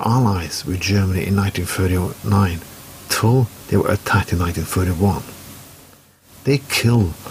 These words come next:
a lot of people in Poland. They took a part of Finland.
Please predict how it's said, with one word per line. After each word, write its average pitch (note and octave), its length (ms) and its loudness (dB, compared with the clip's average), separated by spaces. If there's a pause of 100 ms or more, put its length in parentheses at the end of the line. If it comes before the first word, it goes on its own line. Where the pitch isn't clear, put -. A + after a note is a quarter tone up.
(180)
a F#2 60 0
lot F#2+ 220 4
of F#2 140 -4
people F#2 500 0
in G2+ 80 2
Poland. F#2 400 0 (380)
They C3 120 2
took - 480 -2 (280)
a - 100 0
part F#2 340 -2
of D#2 80 -4
Finland. D#2 400 -4